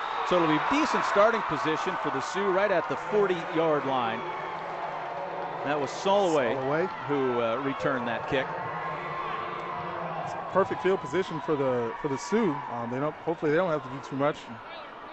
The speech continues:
Speaker 1: Today's starting lineups brought to you by College Planning Center at Bank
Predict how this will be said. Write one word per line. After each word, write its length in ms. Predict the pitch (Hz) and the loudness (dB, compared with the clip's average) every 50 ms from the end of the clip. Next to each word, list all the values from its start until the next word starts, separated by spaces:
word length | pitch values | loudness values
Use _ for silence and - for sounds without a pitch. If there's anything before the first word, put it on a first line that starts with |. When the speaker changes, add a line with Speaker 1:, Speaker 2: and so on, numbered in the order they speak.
| - - - - - - - - - - - - - - - - - | -14 -14 -12 -12 -12 -12 -12 -12 -14 -14 -14 -14 -14 -14 -14 -8 -2
Speaker 1:
Today's 240 | - 156 151 156 151 | 2 4 4 4 4
starting 320 | - - 170 165 160 165 160 | 4 6 6 6 6 4 4
lineups 340 | 160 165 180 214 214 - - | 2 2 2 2 -2 -2 0
brought 220 | 151 151 147 143 - | 0 2 2 0 0
to 80 | 160 | 0
you 100 | 165 170 | 0 4
by 400 | 156 151 139 131 131 127 127 127 - - - | 6 6 6 8 6 6 4 2 -2 -8 -6
College 420 | - 170 196 208 214 214 208 - | -2 0 2 2 2 0 -2 -2
Planning 360 | - - 208 214 220 220 185 | 0 2 2 2 2 0 -2
Center 300 | - - 156 151 165 175 | -2 0 0 2 2 2
at 180 | 151 135 117 - | 2 2 2 0
Bank 240 | 160 175 220 240 | 0 0 0 -2